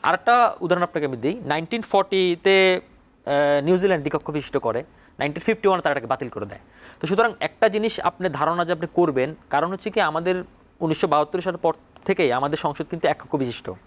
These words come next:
এখন দ্বিকক্ষ বিশিষ্ট করতে চাইলে আপনি তার মৌলিক পরিবর্তন করতে চাচ্ছেন। এখন তার নেচারটা কীরকম হবে, তার রিদমটা কীরকম হবে, তার স্ট্রাকচারটা কীরকম হবে এবং তার ফাংশনিং ক্যাপাসিটি কতটুকু হবে। কারণ হচ্ছে কি note of dissent দেওয়ার ক্ষেত্রে আমি একটু আপনাকে একটু যুক্ত করি। ধরুন আমাদের যে বিদ্যমান যে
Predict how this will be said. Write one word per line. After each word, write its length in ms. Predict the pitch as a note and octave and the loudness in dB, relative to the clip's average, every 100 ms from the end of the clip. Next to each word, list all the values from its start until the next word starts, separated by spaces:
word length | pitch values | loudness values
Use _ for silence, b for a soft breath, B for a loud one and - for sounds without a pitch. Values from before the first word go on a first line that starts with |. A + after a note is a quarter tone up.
| B B B B | B B B B
এখন 180 | - D3+ | -6 -4
দ্বিকক্ষ 300 | D#3 F#3 G3+ | -2 0 0
বিশিষ্ট 260 | G3+ F3+ | -2 -2
করতে 240 | G#3+ F#3+ F#3+ | -2 -2 0
চাইলে 160 | F#3+ | 2
আপনি 180 | F3+ - | 0 0
তার 100 | D#3 | -4
মৌলিক 280 | C#3+ F#3 F#3 | 0 0 0
পরিবর্তন 380 | F3+ E3 D3 B2 | 2 2 0 -4
করতে 220 | B2 - A2+ | -10 -6 -6
চাচ্ছেন। 280 | G#2+ G#2 G2 C#3 | -8 -10 -8 -6
এখন 140 | F3 - | -4 -2
তার 140 | E3+ | -2
নেচারটা 420 | C3+ D3 F#3 - | -2 -4 -6 -6
কীরকম 240 | F3 E3+ D#3+ | -6 -4 0
হবে, 340 | D#3 D3 D3 | 0 0 -2
তার 180 | - C#3 | -2 -2
রিদমটা 320 | D3 E3+ E3 | 0 0 0
কীরকম 220 | F3 E3+ | -2 -2
হবে, 160 | D3 C#3+ | -2 -2
তার 160 | C3+ A#2 | -4 -6
স্ট্রাকচারটা 380 | - D3 D3+ | -6 -4 -4
কীরকম 200 | D#3+ D3+ | -2 0
হবে 220 | C3+ A#2+ D3 B B B | 0 0 -4 B B B
এবং 160 | C#3 | -4
তার 100 | D3 | -4
ফাংশনিং 440 | - E3+ F3 G3 F#3+ | -2 -4 -2 -4 -2
ক্যাপাসিটি 380 | F3+ D#3+ C#3+ C#3 | -2 -2 -4 -2
কতটুকু 280 | C3 A#2 | -2 -4
হবে। 200 | A2 F#2+ - B B B | -8 -10 -12 B B B
কারণ 200 | D3+ F3+ | -2 -2
হচ্ছে 200 | G#3+ - | -4 -4
কি 200 | F#3 E3+ - B B B B | -2 -4 -6 B B B B
note 140 | D#3+ A3 | 2 2
of 60 | G#3 | 2
dissent 220 | A3 A3+ | 0 2
দেওয়ার 120 | A3+ | 4
ক্ষেত্রে 240 | A3 G#3+ A3 | 4 2 0
আমি 140 | F3+ | 2
একটু 220 | F3+ - | -2 2
আপনাকে 320 | F#3+ E3 E3 D#3+ | 2 2 -4 -6
একটু 120 | - | -2
যুক্ত 220 | E3 - | -2 0
করি। 280 | C3+ A#2 D3+ - | 0 0 -2 -6
ধরুন 280 | D3 F3 A3 A3 | 0 4 4 2
আমাদের 400 | D3+ F3 G3 G#3 F#3+ - _ - | 0 2 4 2 0 -12 _ -4
যে 200 | D3 D#3 D3+ D3 C#3 A#2 - | 2 6 8 6 4 0 -4
বিদ্যমান 540 | D#3 F#3+ G3 F#3+ F3 | 0 2 2 2 0
যে 180 | D#3+ | 2